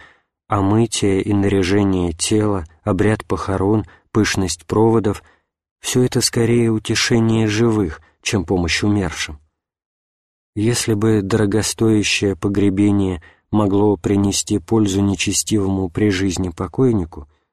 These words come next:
то бедное или вообще никакое погребение – могло бы повредить праведнику. Но мы помним, облеченному в пурпур богачу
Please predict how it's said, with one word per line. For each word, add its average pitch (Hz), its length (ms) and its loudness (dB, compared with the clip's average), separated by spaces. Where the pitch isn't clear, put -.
то 104 180 2
бедное 107 640 2
или 107 280 0
вообще 107 540 2
никакое 98 600 -2
погребение – 95 840 0
могло 101 320 2
бы 101 200 0
повредить 98 680 0
праведнику. 85 720 -2
Но 98 160 0
мы 101 180 2
помним, 110 480 2
облеченному 95 800 0
в - 140 -10
пурпур 101 460 -2
богачу 92 600 0